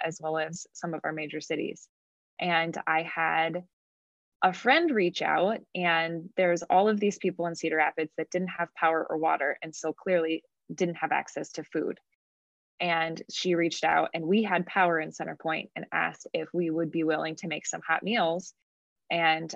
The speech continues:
I said, "Well, we haven't done it before, but I guess we'll figure it out." And that's what we did.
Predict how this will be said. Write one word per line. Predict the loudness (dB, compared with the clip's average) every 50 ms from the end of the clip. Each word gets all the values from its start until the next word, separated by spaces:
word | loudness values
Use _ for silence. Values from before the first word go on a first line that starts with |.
| -10 -10
I | -10 -6 -4 -6 -6
said, | -6 -6 -4 -2 0 0 -2 -2 -6 -10 _ _ _ _ _ _ _ _ _ _ _ _ -12
"Well, | -10 -6 -6
we | -6 0
haven't | 4 4 4 4 4
done | 6 6 6 6
it | 6 4
before, | 2 0 -2 0 2 4 6
but | 6 6 6
I | 6 6
guess | 6 4 4 4 0
we'll | -2 -2
figure | 2 2 4 4 6 6
it | 8 8
out." | 10 10 10 8 8 6 4 0 -4 -16 _ _ _ _ _ _ _ _ _ _ _ _ _ _ _ _ -6
And | -2 2 4 4 6
that's | 6 4 4 4 0 -16 -8 -6
what | -4 0 4 4 4 4 4
we | 0 -2 0 0
did. | 4 4 6 8 10 10 8 8